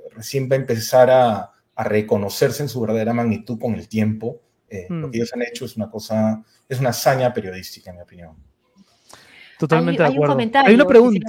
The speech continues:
Speaker 3: quisiera
Speaker 2: sí, bien
Speaker 3: una
Speaker 2: interesante, que no
Speaker 3: pregunta.
Speaker 2: sé si la podemos reponer, por favor, tío Soros. Tío Soros es la ma-,
Speaker 3: Sí,
Speaker 2: la
Speaker 3: creo
Speaker 2: manera
Speaker 3: que
Speaker 2: amistosa en
Speaker 3: tenemos.
Speaker 2: que nos referimos a nuestro director
Speaker 3: Sí,
Speaker 2: periodístico,
Speaker 3: está.
Speaker 2: Pedro,
Speaker 1: Creo que
Speaker 2: Pedro
Speaker 1: sé por
Speaker 2: Acuña.
Speaker 1: qué le dicen así, creo que sí.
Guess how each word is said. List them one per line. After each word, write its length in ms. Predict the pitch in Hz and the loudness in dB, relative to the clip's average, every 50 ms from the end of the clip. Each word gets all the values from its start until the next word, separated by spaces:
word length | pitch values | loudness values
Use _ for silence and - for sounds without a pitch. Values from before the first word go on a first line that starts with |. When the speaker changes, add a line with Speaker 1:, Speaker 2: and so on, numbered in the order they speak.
| 175 170 | 0 0
Speaker 3:
quisiera 20 | |
Speaker 2:
sí, 140 | 240 240 233 220 196 | 2 2 2 4 4
bien 60 | 190 208 | 4 4
Speaker 3:
una 40 | 214 | 2
Speaker 2:
interesante, 580 | 226 196 - 156 175 160 - 214 208 185 165 165 | 2 2 2 2 4 4 4 4 2 2 0 0
que 80 | 147 | 0
no 40 | 151 | 0
Speaker 3:
pregunta. 100 | 165 175 | 0 -2
Speaker 2:
sé 80 | 214 202 | -2 0
si 100 | 180 208 | 0 0
la 80 | 196 160 | 0 0
podemos 360 | 170 160 170 175 190 190 160 | 0 0 0 2 2 0 -2
reponer, 500 | 190 185 147 156 151 160 175 170 156 156 | -2 -4 -4 -4 -4 -2 -2 -2 -2 -2
por 140 | 139 147 131 | -4 -8 -8
favor, 420 | - 147 151 160 160 160 160 147 - _ _ _ _ _ _ _ _ _ - | -4 -2 0 0 0 0 -2 -4 -6 _ _ _ _ _ _ _ _ _ -4
tío 200 | 175 165 156 143 | -2 -2 -2 0
Soros. 380 | - 175 165 147 143 135 - | 0 0 0 0 -2 -6 -6
Tío 180 | - 175 165 160 | -2 -2 -2 0
Soros 280 | - 180 170 170 139 | 0 -2 -2 -2 -4
es 100 | 160 147 | -6 -4
la 340 | 151 160 156 151 143 135 127 123 113 _ _ _ _ _ _ _ _ _ - | -4 -2 -2 -2 -2 -4 -6 -10 -16 _ _ _ _ _ _ _ _ _ -18
ma-, 200 | - 156 147 - | -14 -10 -10 -6
Speaker 3:
Sí, 60 | - | -4
Speaker 2:
la 80 | 147 143 | -2 -2
Speaker 3:
creo 20 | |
Speaker 2:
manera 200 | 151 160 160 180 | 0 2 2 2
Speaker 3:
que 60 | 185 185 175 | 2 2 2
Speaker 2:
amistosa 280 | 160 202 202 214 208 262 | 0 0 0 0 0 0
en 40 | 269 | 0
Speaker 3:
tenemos. 160 | 208 151 - | -2 -2 -2
Speaker 2:
que 60 | 202 | 0
nos 140 | 180 165 151 | 0 2 2
referimos 460 | 170 147 151 160 156 160 170 170 160 | 2 2 2 2 2 2 0 0 -2
a 40 | 165 | -2
nuestro 280 | 165 160 143 - 147 139 | -2 -4 -6 -6 -6 -4
director 480 | 139 139 135 123 - 160 156 147 147 - _ _ _ _ _ | -4 -4 -6 -6 -6 -4 -4 -4 -6 -8 _ _ _ _ _
Speaker 3:
Sí, 80 | _ - | _ -4
Speaker 2:
periodístico, 460 | 233 175 147 151 - - 160 165 160 | 0 0 0 0 0 -2 -2 0 0
Speaker 3:
está. 100 | 147 - | 0 2
Speaker 2:
Pedro, 500 | - 175 170 165 165 165 165 165 160 165 _ _ _ _ _ _ _ _ _ _ _ _ _ _ _ | 2 4 4 4 4 4 4 2 2 -2 _ _ _ _ _ _ _ _ _ _ _ _ _ _ _
Speaker 1:
Creo 160 | - 123 123 | -4 2 4
que 60 | 139 | 4
Speaker 2:
Pedro 140 | 170 170 165 | 6 6 4
Speaker 1:
sé 40 | - | 4
por 120 | - 117 | 2 0
Speaker 2:
Acuña. 180 | - 139 - 127 | 0 2 2 4
Speaker 1:
qué 80 | 123 117 | 4 6
le 80 | 110 110 | 4 4
dicen 260 | 110 110 117 110 101 | 2 2 0 0 -2
así, 240 | 92 - - 113 107 | -2 -4 -6 -8 -6
creo 160 | - 113 107 | -6 -6 -6
que 100 | 107 - | -6 -8
sí. 140 | - - | -10 -12